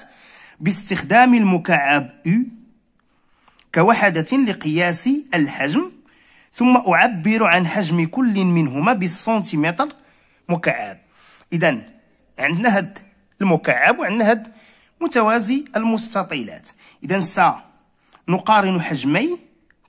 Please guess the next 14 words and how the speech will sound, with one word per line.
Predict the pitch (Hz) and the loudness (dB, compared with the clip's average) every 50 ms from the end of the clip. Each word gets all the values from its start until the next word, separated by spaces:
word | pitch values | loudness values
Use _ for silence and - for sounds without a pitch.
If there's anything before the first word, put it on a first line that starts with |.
| _ | _
كل | - 302 247 202 185 208 233 262 262 233 - - - - _ _ _ _ _ _ _ _ _ _ _ - | 0 2 2 2 2 2 0 0 -2 -4 -8 -14 -20 -20 _ _ _ _ _ _ _ _ _ _ _ -6
آه، | 139 143 147 147 147 | -4 -2 0 0 0
أو، | - - 170 165 156 - - - | -2 -2 -4 -4 -4 -4 -4 -2
أو | 175 175 | -2 -2
سنقارن | 165 - 180 170 170 - 208 196 190 180 160 | -2 -2 -4 -4 0 0 0 0 0 -2 -4
حجم | - 170 139 131 135 135 | -4 -6 -4 -4 -2 -2
المكعب | 135 139 139 - - 135 127 151 240 302 294 | -2 -2 -4 -4 -4 -2 0 0 2 4 4
مع | 247 208 | 2 2
حجم | - - 247 254 214 277 302 302 - - _ - | 0 -2 -6 -4 -2 -2 -2 -4 -4 -8 _ -8
متوازي | 302 - - 233 - 220 202 160 156 180 | -6 -4 -4 -4 -4 -4 -4 -4 -4 -4
المستطيلات. | 175 170 160 - - - 151 147 - 123 113 101 92 - - - - - - _ | -4 -6 -6 -8 -6 -8 -8 -8 -8 -10 -10 -12 -14 -18 -20 -20 -20 -20 -10 _
وقبل | - 202 - 269 269 294 277 | -8 -2 0 0 2 2 2
المقارنة | 262 240 220 - - 180 180 202 262 302 381 | 2 2 0 0 0 0 0 0 0 -4 -4
سنحسب | - - 349 302 - - - - 262 285 254 | -4 -4 -4 -4 -4 -4 -2 -2 -2 -2 -4